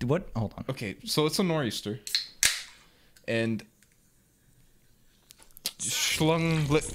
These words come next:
Speaker 2: I know you did. Just slung liquor across his computer.
Speaker 1: No, I didn't.
Speaker 2: But we, at two thirty, I went to go somewhere I could use internet to start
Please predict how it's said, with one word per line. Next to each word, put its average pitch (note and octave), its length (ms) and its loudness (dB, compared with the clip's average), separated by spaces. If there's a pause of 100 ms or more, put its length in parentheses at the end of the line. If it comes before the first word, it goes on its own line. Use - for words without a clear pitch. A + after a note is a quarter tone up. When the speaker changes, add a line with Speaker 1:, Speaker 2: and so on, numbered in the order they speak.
(420)
Speaker 2:
I B2+ 160 2
know C#3+ 120 2
you C#3 140 0
did. F#2+ 220 -4 (400)
Just C#3 200 -2
slung F3 360 2
liquor C#3 260 2
across A#2+ 360 2
his - 100 2
computer. A2 420 0 (180)
Speaker 1:
No, G#2+ 120 -10
I F2+ 40 -14
didn't. G2 280 -6 (260)
Speaker 2:
But B2 340 2 (400)
we, B2 500 0 (100)
at B2 180 2
two E3+ 140 2
thirty, B2 540 -2
I A2 220 0 (140)
went A2+ 260 -4
to B2 80 -6
go A2 380 0 (380)
somewhere A2+ 300 0
I G#2+ 40 0
could A2 160 -8
use A2 160 -2
internet G#2 360 -2
to - 60 -6
start F#2+ 320 -2